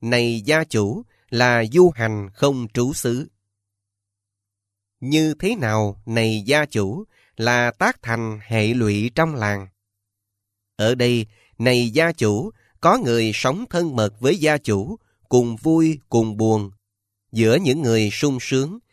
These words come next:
vị ấy sung sướng. Giữa những người buồn khổ, vị ấy buồn khổ. Khi có công việc phải làm khởi lên, tự liên hệ mình vào các công việc ấy. Như vậy, này gia chủ,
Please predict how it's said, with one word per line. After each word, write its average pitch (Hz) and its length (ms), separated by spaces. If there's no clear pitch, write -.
vị 110 240
ấy 131 260
sung 147 280
sướng. 131 320
Giữa 120 220
những 170 240
người 117 300
buồn 117 280
khổ, 110 400
vị 117 200
ấy 156 280
buồn 117 340
khổ. 113 400
Khi 156 320
có 208 160
công 190 260
việc 110 360
phải 117 260
làm 110 460
khởi 113 240
lên, 127 320
tự 120 300
liên 165 240
hệ 113 220
mình 113 400
vào 110 320
các 147 260
công 160 220
việc 104 280
ấy. 117 260
Như 196 180
vậy, 110 320
này 123 340
gia 170 240
chủ, 117 360